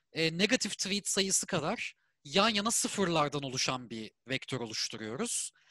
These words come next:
E, NumPy append kullanarak bunları birbirine yine aslında concatenate etmiş oluyoruz. Yani elimizde beş bin tane bir, beş bin tane sıfırdan oluşan, e, on binlik bir vektörümüz var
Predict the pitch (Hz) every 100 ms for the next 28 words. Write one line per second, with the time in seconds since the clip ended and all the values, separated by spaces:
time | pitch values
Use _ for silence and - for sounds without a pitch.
0 | _ _ _ _ - 147 143 139 135 156
1 | 202 233 247 240 - 202 233 240 - -
2 | 190 175 165 147 127 - 165 180 202 180
3 | 190 196 190 208 170 196 196 175 - 180
4 | - 196 - 185 147 123 123 - - 117
5 | 98 98 90 - - - - _ 156 175
6 | 175 180 - _ _ 165 175 185 165 185
7 | 185 170 202 220 - 170 156 147 139 135
8 | 226 - - _ _ 160 220 - 185 170
9 | 165 165 - - 170 139 131 127 - 208
10 | 254 - _ _ - 147 147 - - 226
11 | 220 175 165 214 - 180 165 - 143 127
12 | 113 98 92 85 - -